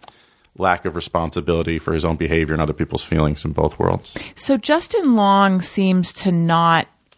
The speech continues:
Speaker 2: get the severity, both of what's happening in the classroom,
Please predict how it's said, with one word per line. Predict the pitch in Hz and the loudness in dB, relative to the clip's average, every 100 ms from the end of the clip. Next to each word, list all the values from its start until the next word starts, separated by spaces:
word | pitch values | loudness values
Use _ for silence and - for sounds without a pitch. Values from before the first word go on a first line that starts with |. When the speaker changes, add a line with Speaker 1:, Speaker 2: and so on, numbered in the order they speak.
| _ _ 175 - | _ _ -12 -4
Speaker 2:
get | 185 165 160 - - - - _ _ | 2 4 4 0 -8 -10 -14 _ _
the | 151 170 | 0 2
severity, | - 175 151 160 165 160 156 151 | 2 2 4 4 4 4 2 2
both | 147 139 175 170 | 0 0 0 2
of | 165 | 0
what's | 160 156 | 0 0
happening | 165 160 165 160 151 147 - | 0 0 0 -2 0 -2 -2
in | 151 143 | -4 -4
the | |
classroom, | - 202 208 214 - 208 202 202 | -4 0 0 0 -2 0 2 0